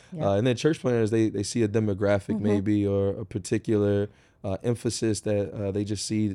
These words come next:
Speaker 2: might be, um, underemphasized in, uh, other,
Speaker 1: Yeah.
Speaker 2: uh, other places. And so, uh, then you just like, "Man, um, Lord, help us to be able to just highlight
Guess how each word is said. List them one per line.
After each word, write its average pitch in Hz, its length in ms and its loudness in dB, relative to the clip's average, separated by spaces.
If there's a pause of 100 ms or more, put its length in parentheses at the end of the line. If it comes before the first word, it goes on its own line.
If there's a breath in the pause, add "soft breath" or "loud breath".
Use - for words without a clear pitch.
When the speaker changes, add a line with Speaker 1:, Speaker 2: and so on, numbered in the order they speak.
(120)
Speaker 2:
might 104 260 -2
be, 101 360 -2 (280 soft breath)
um, 98 460 0 (460)
underemphasized 110 640 0
in, 101 240 0
uh, 104 100 0
other, 101 180 0
Speaker 1:
Yeah. 101 160 -4
Speaker 2:
uh, 104 180 0
other 101 220 0
places. 101 520 -2 (380 loud breath)
And 104 120 0
so, 110 260 4
uh, 101 180 6
then 107 140 0
you 113 100 0
just 101 220 -4
like, 101 140 -2
"Man, 104 460 0
um, 98 420 -4
Lord, 107 400 4 (100)
help 113 380 0
us 107 240 0
to 101 380 -2
be 104 160 0
able 98 180 -2
to 98 160 -6
just 98 240 -8
highlight 104 640 2